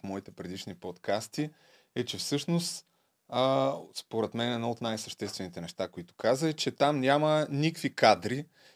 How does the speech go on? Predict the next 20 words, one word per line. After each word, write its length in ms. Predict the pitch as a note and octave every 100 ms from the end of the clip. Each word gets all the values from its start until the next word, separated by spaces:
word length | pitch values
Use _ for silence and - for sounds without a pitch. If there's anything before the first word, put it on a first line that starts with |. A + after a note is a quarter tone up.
| _
и 100 | B2+
че 160 | A#2+ A#2+
тия 280 | - C#3+ D3
хора 360 | - C3 C#3
са 800 | C#3 - C#3+ C#3+ C#3 C#3+ C#3 C#3 B2+ - B2+ _ _ - - _ _ _ _
тотална 520 | - C3 C#3+ D3+ D#3 -
пародия 500 | B2 A#2 A#2 A2 G#2
на, 220 | G2+ F#2+
на 180 | G2+ F#2+
експерти 640 | F2 - - B2 - D#3
и 120 | D#3
влизат 400 | C3 C#3+ C#3 C3+
само 520 | - C3 C#3 C#3 C3+ _ _ -
изключително 760 | A#2+ - A2+ C#3+ D3+ D3 D3 D3+
удобни 680 | D3+ C3+ A2 B2+ C3 C#3 C3
и 40 |
верни 460 | A2 A2 A#2+ B2+ B2+
на, 440 | B2 A#2 A#2+ A#2
на 220 | A2+ A2 A2
Костадинов. 680 | - - F#2+ A#2+ D#3 E3+